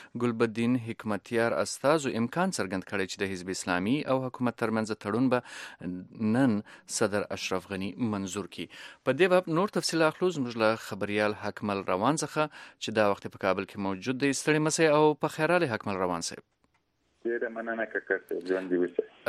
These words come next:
Speaker 1: ډېره مننه. تر ټولو مخه که هم د دې تفصیل راته بیان کړئ چې دغه تړون چې د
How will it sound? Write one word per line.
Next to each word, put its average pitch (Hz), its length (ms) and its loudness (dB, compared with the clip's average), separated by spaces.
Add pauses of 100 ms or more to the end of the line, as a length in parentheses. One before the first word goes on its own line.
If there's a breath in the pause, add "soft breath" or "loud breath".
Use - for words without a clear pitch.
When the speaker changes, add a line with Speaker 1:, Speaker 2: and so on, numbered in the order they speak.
Speaker 1:
ډېره 156 300 6
مننه. 156 480 8
تر 170 200 4
ټولو 240 260 4
مخه 240 200 4
که 220 120 2
هم 190 280 4
د 175 180 4
دې 190 80 4
تفصیل 190 320 2
راته 190 200 4
بیان 175 280 6
کړئ 170 160 0
چې 147 480 2
دغه 131 580 8 (120)
تړون 147 420 6
چې 170 340 2 (420 loud breath)
د 113 140 2